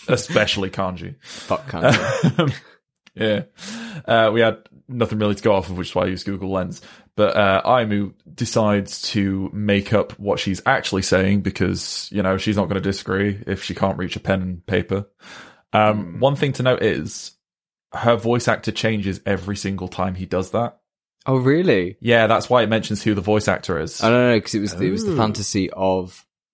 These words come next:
Speaker 2: uh, our, pr-, it, it would say, "Our protagonist." Oh, oh, did it, did it say, was it the,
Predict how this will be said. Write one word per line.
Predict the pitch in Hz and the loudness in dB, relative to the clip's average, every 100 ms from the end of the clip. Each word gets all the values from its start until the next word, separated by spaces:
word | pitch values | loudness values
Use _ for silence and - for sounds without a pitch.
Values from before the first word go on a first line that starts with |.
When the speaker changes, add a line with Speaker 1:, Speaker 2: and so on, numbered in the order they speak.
| - | -10
Speaker 2:
uh, | 90 87 85 - | -4 -2 -2 0
our, | 98 92 | 2 2
pr-, | - - | 0 -6
it, | 110 104 | -4 -4
it | 101 | -4
would | 98 | -4
say, | - 92 87 - _ _ _ - | 0 2 0 -6 _ _ _ 0
"Our | 104 95 | 2 2
protagonist." | 98 - 95 90 90 85 - - - | -4 0 0 0 -4 -4 -8 -4 0
Oh, | 151 | 0
oh, | 107 117 | 0 0
did | 143 139 | 0 0
it, | - | -4
did | - 202 | -2 0
it | |
say, | - | 0
was | 170 185 | -2 -2
it | |
the, | 208 | -2